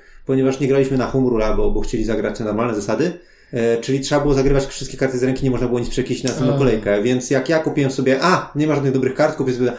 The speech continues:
Speaker 1: a to tego barda, który cię tam generuje hałas, ale jak masz dwa hałas, to cię leczy, albo kupiłem sobie coś tam, że jakąś inną kartę, takie bardzo oportunistyczne, n-, nawet nie, to nawet nie pasuje do nazwy, bardzo przypadkowo odpalające się.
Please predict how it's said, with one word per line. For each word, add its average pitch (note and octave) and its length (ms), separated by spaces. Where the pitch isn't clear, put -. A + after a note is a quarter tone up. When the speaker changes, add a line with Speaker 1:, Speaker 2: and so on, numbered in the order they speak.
Speaker 1:
a C3+ 100
to C3+ 100
tego A2 180
barda, A#2+ 400
który A#2+ 300
cię - 120
tam A2 220
generuje C3 360
hałas, B2 440
ale A#2 220
jak A2+ 160
masz A2+ 100
dwa A2 120
hałas, A#2 260
to - 80
cię A#2+ 120
leczy, A#2+ 380
albo A#2 280
kupiłem C3 320
sobie B2+ 200
coś C3 220
tam, A#2 140
że A#2+ 320
jakąś B2 300
inną C#3+ 160
kartę, C#3 300
takie F3 320
bardzo F#3 460
oportunistyczne, E3 1120
n-, C#3 260
nawet A2+ 260
nie, G#2+ 100
to A#2 120
nawet C3+ 240
nie C3 60
pasuje B2+ 280
do G#2+ 60
nazwy, G2 240
bardzo D#3+ 400
przypadkowo E3+ 680
odpalające D3+ 540
się. G3+ 260